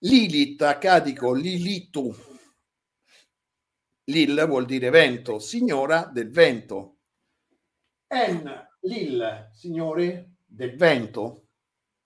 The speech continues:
Ninlil, la dea Ninlil sumera, altri non era che Lilith. Nin, signora, Lil, vento. Vedete come tutte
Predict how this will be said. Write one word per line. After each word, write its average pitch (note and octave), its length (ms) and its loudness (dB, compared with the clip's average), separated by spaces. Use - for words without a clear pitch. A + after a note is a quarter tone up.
Ninlil, D#3+ 1160 2
la A2+ 100 -8
dea C#3+ 260 4
Ninlil B2+ 680 -2
sumera, C#3 400 0
altri B2+ 300 -4
non D3+ 180 -6
era A2+ 240 -2
che G#2 140 -8
Lilith. A#2+ 800 -4
Nin, C3+ 380 -6
signora, D#3+ 520 -4
Lil, C3 400 -4
vento. A#2+ 540 -6
Vedete D3+ 640 -4
come C#3 560 0
tutte A2 760 0